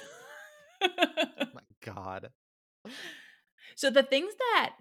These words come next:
Speaker 1: uh, Martin asked the, the plastic surgeon to prescribe for Michelle are pretty questionable. They include Valium, Ambien, uh, Phenergan, Percocet, and Lortab.
Speaker 2: Okay,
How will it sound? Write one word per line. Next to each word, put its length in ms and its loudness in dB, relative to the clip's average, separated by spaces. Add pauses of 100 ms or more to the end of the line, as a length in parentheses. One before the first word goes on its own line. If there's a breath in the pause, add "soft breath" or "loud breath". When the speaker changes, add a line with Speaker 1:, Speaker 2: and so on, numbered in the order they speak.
(140)
Speaker 1:
uh, 220 4
Martin 300 2
asked 240 -2
the, 280 -4
the 200 -4
plastic 360 -2
surgeon 300 -2
to 120 -4
prescribe 580 -6
for 100 -2
Michelle 440 -2
are 200 -8
pretty 200 -6
questionable. 680 -10 (340 loud breath)
They 140 0
include 340 0
Valium, 720 2 (120)
Ambien, 680 0 (840 soft breath)
uh, 240 0
Phenergan, 1600 0 (440)
Percocet, 440 0 (160)
and 500 -4
Lortab. 800 -6 (580 soft breath)
Speaker 2:
Okay, 320 0